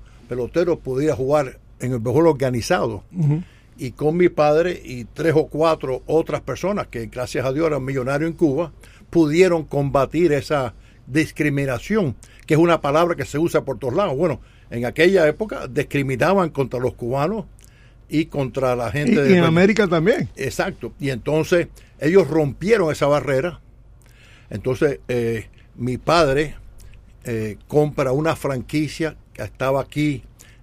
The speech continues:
Speaker 1: en la Liga, eh, Internacional de la Florida, que se llamaba, el equipo creo que era clase B o clase C.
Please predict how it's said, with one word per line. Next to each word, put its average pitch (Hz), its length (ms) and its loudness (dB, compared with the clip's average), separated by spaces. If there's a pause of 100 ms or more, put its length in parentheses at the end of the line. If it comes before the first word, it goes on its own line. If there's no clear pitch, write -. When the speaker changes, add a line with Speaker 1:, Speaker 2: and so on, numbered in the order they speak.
(100)
Speaker 1:
en 117 320 -4
la 117 100 -2
Liga, 139 540 0
eh, 113 320 -8
Internacional 127 720 -4
de 135 80 -4
la 131 140 -2
Florida, 143 420 0
que 117 80 -10
se 151 120 -6
llamaba, 156 420 -2 (560)
el 123 120 -6
equipo 170 380 -2
creo 147 180 -2
que 156 80 2
era 160 180 2
clase 131 440 -6
B 175 320 2
o 139 100 0
clase 127 340 -8
C. 156 440 -2